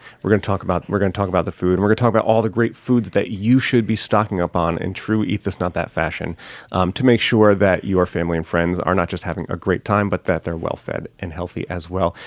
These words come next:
And, you know, one of the things that we don't cover off in this, in this list of barbecue staples that you should stock up on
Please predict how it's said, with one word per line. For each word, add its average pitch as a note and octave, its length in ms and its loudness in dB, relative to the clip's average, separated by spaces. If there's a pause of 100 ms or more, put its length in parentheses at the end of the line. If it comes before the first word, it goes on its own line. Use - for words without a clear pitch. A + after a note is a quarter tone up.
(300)
And, A2+ 400 4
you C3+ 60 6
know, A#2+ 60 6
one D3+ 120 4
of - 80 -2
the - 80 -8
things A#2 160 2
that A2 80 2
we G2 100 2
don't G2+ 320 0
cover F2+ 320 0
off F2 220 0 (100)
in F#2 220 0
this, E2 220 -4
in F2 160 -4
this D#2+ 180 -6
list E2+ 260 -8
of D#2+ 400 -8
barbecue G2+ 480 0
staples F#2 520 0
that F2+ 120 0
you F#2+ 80 -4
should - 180 -8
stock E2+ 300 0
up A#2 160 2
on F#2+ 220 4